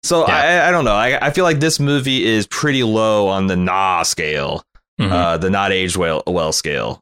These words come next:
Speaker 1: Um,
Speaker 2: Yeah, I, I don't think it's
Speaker 1: so
Speaker 2: that bad. I think the, the use of the other F-bomb is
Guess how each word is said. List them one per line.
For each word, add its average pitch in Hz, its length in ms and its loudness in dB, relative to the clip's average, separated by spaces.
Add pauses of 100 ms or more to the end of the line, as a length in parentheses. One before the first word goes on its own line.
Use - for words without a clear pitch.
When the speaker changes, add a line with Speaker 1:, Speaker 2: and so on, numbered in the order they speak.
Speaker 1:
Um, 80 580 -4 (260)
Speaker 2:
Yeah, 175 220 2
I, 147 100 2
I 175 160 2
don't 127 160 2
think 131 160 2
it's 113 100 0
Speaker 1:
so 113 60 4
Speaker 2:
that 101 100 -2
bad. 98 200 0
I 98 80 0
think 127 200 -2
the, 113 200 0
the 107 160 0
use 123 280 0
of 110 160 0
the 104 320 0
other 110 360 0
F-bomb 92 720 -2
is 95 640 -4